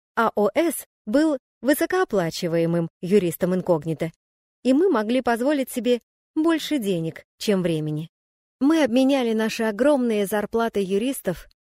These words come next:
на более низкие зарплаты писателей. Но положительной стороной всего этого является то, что мы писатели с нашими книгами рядом с сеной,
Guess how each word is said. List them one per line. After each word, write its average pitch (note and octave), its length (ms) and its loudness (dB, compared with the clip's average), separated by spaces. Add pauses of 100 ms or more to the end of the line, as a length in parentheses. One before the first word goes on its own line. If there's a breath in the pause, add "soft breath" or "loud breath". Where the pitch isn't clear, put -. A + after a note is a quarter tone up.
(140)
на B3 160 2
более C4+ 400 2
низкие A#3+ 500 0
зарплаты A3+ 500 -2
писателей. F3 720 -6 (640)
Но A#3 160 2
положительной A#3 720 0
стороной A#3+ 540 0
всего F3+ 360 -2
этого F3 320 -4
является A3 560 -2
то, C#4 160 2
что A3 220 -4
мы C4 220 0 (380)
писатели A#3 640 0
с - 100 -8
нашими G#3+ 540 -2
книгами A3 640 0 (260)
рядом A#3+ 460 2
с - 60 -8
сеной, D#3+ 540 -4